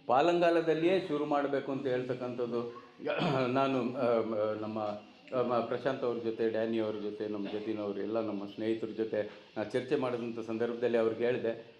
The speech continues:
ಮೊಟ್ಟ ಮೊದಲನೇ ಸಭೆ ನಾನು ಮಾಡ್ತಕ್ಕಂಥದ್ದು ನಾನು ಈ ಭಾಗಕ್ಕೆ ನಾನು ಬರ್ತೇನೆ ಅಂತ ಹೇಳ್ತಕ್ಕಂಥದ್ದು. ಈ ಭಾಗದಿಂದ ನಮ್ಮ ಮೊದಲ, ನಮ್ಮ ಹೋರಾಟದ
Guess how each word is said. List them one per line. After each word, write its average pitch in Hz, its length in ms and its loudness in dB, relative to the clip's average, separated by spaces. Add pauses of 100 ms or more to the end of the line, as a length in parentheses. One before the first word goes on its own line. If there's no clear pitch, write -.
ಮೊಟ್ಟ 117 260 0
ಮೊದಲನೇ 147 440 2
ಸಭೆ 127 420 2
ನಾನು 120 220 -2
ಮಾಡ್ತಕ್ಕಂಥದ್ದು 117 880 -2 (200)
ನಾನು 117 180 2
ಈ 127 340 0
ಭಾಗಕ್ಕೆ 135 800 4 (200)
ನಾನು 123 240 0
ಬರ್ತೇನೆ 117 440 -2
ಅಂತ 107 160 -4
ಹೇಳ್ತಕ್ಕಂಥದ್ದು. 104 600 -4
ಈ 143 420 -4
ಭಾಗದಿಂದ 151 560 2 (420)
ನಮ್ಮ 127 220 0
ಮೊದಲ, 131 460 4
ನಮ್ಮ 127 200 -2
ಹೋರಾಟದ 131 840 0